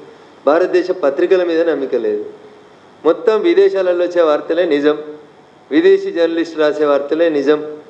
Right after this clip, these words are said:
రెండు నిమిషాలకు అనుకుందాం. మరి హిండెన్బర్గ్కి ఏం క్రెడిబిలిటీ ఉందో లేదో నాకు తెలియదు, కానీ నేను స్టూడెంట్గా ఉన్నప్పటి నుంచి బ్లిడ్జ్ అనే ఒక పత్రిక వస్తుంది, బిఎల్ఐటీజెడ్. బ్లిడ్జ్ అనే ఒక పత్రిక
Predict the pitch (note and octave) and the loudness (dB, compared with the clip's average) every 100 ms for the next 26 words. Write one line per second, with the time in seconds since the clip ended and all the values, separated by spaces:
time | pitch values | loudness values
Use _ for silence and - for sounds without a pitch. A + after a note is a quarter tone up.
0 | - - - - E3 F#3 G3 A3+ G#3+ F#3 | -20 -20 -20 -8 0 2 4 2 0 -2
1 | E3+ F3 D3 B2 A2+ - - - - - | -4 -4 -4 -6 -6 -10 -18 -20 -20 -20
2 | - - - E3+ G3 A3 A3 G#3+ G#3 G3+ | -20 -20 -4 0 2 4 2 2 2 2
3 | G3+ G3 G3 G3 G3 F#3+ F#3+ F#3 F3+ F3+ | 2 2 2 4 2 2 2 2 2 2
4 | D#3+ D3+ D3 C#3+ C3+ - - - - - | 0 0 0 2 0 -2 -12 -18 -20 -20
5 | - - - G3 G#3 G#3 G3 G#3+ A3+ A3 | -20 -8 0 2 2 0 2 4 4 2
6 | G#3+ G#3 G#3 G3+ G3+ G3+ D#3+ G3+ G3+ A3 | 2 2 2 0 0 -2 2 2 2 0
7 | G#3 F#3+ F#3 F3 F3 E3+ C#3+ - A2+ B2 | 2 0 2 0 0 -2 -2 -4 -6 0
8 | E3 F#3+ F#3 F3 F#3 F#3 E3+ D#3+ C3+ C3+ | 2 4 2 2 0 -2 -6 -4 0 0
9 | C#3 F3+ G3+ G3 F#3+ F#3+ F3 D#3+ E3+ | 2 2 2 0 0 0 -2 -2 -2